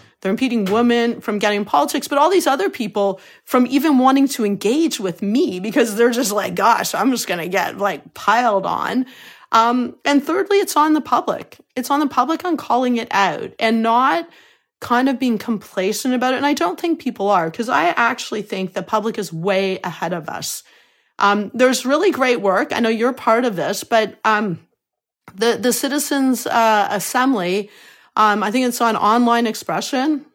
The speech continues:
sorry, democratic expression online. And it's interesting, you know, when you actually bring a cross-section of Canadians, represent a cross-section of Canadians from all walks of life, from all parts of the country,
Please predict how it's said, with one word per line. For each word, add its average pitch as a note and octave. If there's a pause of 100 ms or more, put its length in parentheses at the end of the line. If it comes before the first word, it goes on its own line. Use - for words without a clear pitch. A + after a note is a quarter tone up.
(140)
sorry, G3+
democratic A3+
expression A3+
online. F#3 (600)
And C4+
it's -
interesting, F4
you C#4
know, C#4
when C4+
you C#4
actually D#4
bring B3
a -
cross-section B3+
of A#3
Canadians, G3
represent A#3
a -
cross-section A#3
of C4
Canadians G3+
from F#3+
all G#3+
walks -
of C4
life, F#3+
from G3
all G#3
parts -
of B3+
the G#3+
country, F#3+